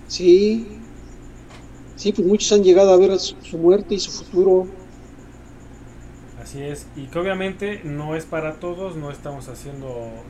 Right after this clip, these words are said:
Speaker 2: no estamos haciendo invitación ni apología de esto, pero, eh, primero investiguen, como siempre les decimos aquí en Ca-, en Café Artesanal México, en el podcast,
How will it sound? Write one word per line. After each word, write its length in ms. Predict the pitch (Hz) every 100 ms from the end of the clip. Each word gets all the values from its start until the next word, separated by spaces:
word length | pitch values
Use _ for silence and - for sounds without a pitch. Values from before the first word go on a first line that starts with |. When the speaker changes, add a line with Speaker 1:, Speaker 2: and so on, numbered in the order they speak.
| 147
Speaker 2:
no 80 | 190
estamos 360 | 190 226 220
haciendo 280 | 180 170 185
invitación 520 | 175 - 131 120 151
ni 80 | 156
apología 680 | 143 131 120 117 147 139 131
de 220 | 127 131
esto, 280 | 127 - 170
pero, 420 | 185 202 190 214 254 - - - - - - -
eh, 520 | 143 147 147 147 -
primero 240 | 170 208
investiguen, 480 | 247 214 - 180 180
como 200 | 165 165
siempre 220 | 170 226
les 120 | 233 156
decimos 340 | 131 170 165
aquí 240 | 143 147
en 80 | 156
Ca-, 160 | 156 143
en 320 | 127 117 113
Café 200 | 123 117
Artesanal 480 | 143 143 135 127 131
México, 500 | 123 120 139 156 175
en 120 | 143
el 100 | 113
podcast, 540 | 104 123 127 - 165